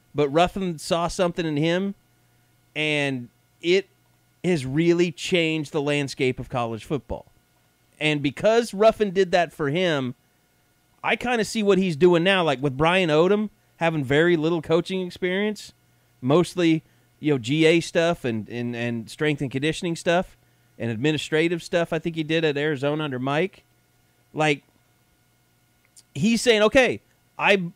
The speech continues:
you know, my guy believes in you, even though you don't have the experience. I didn't have the experience at one time, but you're young, you're, you're passionate, you, you're energetic.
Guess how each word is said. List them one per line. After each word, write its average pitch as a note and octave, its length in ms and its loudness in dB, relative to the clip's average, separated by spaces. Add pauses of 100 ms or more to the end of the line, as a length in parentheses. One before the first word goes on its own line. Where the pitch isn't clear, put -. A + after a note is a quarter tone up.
you F3 140 2
know, C#3 260 2
my E3+ 220 2
guy F3+ 240 4
believes D#3+ 400 2
in C#3+ 120 0
you, D#3 400 2
even F#3 220 -2
though F3 80 2
you E3 120 0
don't E3 140 2
have D#3 160 0
the C3+ 60 -2
experience. D#3 380 -2
I G#3 160 2
didn't F3+ 200 0
have B2+ 180 0
the G#2+ 80 -4
experience A2 460 -6
at G#2 80 -8
one A2 160 -6
time, A#2+ 280 -6 (260)
but C3+ 200 -2
you're C3 100 -2
young, F3+ 480 2 (580)
you're, C3 440 2
you're C3 360 2
passionate, E3 760 -2 (500)
you, D3 300 0
you're C#3+ 420 0
energetic. D#3+ 760 0